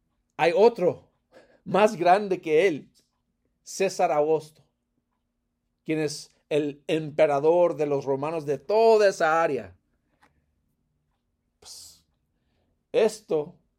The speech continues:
no me, no me hace caso el Herodes. Esto es mucho menos porque es un romano. Pf,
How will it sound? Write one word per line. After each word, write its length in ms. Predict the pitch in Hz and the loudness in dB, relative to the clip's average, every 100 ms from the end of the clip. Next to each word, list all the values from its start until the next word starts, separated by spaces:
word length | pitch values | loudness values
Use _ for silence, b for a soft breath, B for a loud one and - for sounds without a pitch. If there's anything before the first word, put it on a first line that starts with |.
| _ _ | _ _
no 200 | 139 143 | -8 -6
me, 160 | 147 139 - | -6 -8 -12
no 120 | 131 | -14
me 120 | 135 131 | -10 -10
hace 200 | 123 139 | -10 -8
caso 280 | 120 117 | -8 -6
el 120 | 123 - | -8 -6
Herodes. 680 | 120 120 135 107 - - _ _ _ _ - | -6 -4 -6 -8 -20 -20 _ _ _ _ 0
Esto 260 | 190 202 | 0 2
es 60 | 196 | -2
mucho 380 | 185 214 214 170 | -2 -2 0 0
menos 440 | 160 202 208 - | 0 -2 -2 -6
porque 220 | 156 180 | -8 -8
es 80 | 160 | -8
un 160 | 175 147 | -8 -4
romano. 520 | 143 147 185 185 156 | -4 -2 -6 -6 -10
Pf, 340 | - - - | -14 -20 -20